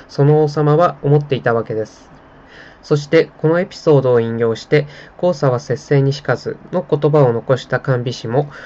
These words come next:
やはりそう思っていたのです。人間不信で誰よりも徹底してシステムを整えた甘美氏も、システムは人の心を超えられない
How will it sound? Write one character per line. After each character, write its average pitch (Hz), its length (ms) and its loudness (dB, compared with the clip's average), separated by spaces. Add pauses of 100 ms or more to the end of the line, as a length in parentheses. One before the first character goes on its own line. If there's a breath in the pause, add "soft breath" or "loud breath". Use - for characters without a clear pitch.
(200 loud breath)
や 131 100 -2
は 175 100 -2
り 156 100 0
そ 135 160 -2
う - 20 2
思 120 140 0
っ - 40 -8
て - 140 -8
い 107 60 -6
た 113 100 -6
の 107 140 -4
で 107 100 -6
す。 - 240 -16 (720 loud breath)
人 170 180 -2
間 190 200 0
不 - 60 -12
信 139 220 0
で 127 220 -2 (100)
誰 185 220 2
よ 165 80 6
り 139 100 4
も 120 140 -2
徹 - 180 -6 (100)
底 143 140 4
し 139 100 -2
て 170 140 -2
シ 160 160 -6
ス 147 80 -6
テ 139 140 -2
ム 123 140 -2
を 156 60 0
整 139 400 0
え 120 60 -2
た 123 140 -4
甘 127 220 -2
美 123 100 -6
氏 - 140 -12
も、 120 200 -4 (360 loud breath)
シ - 140 -6
ス - 100 -14
テ 147 120 4
ム 123 140 0
は 135 200 2
人 151 220 -8
の 165 120 -4
心 160 380 -2
を 143 120 0
超 127 120 2
え 127 40 2
ら 135 100 0
れ 135 100 0
な 139 140 2
い 107 120 -4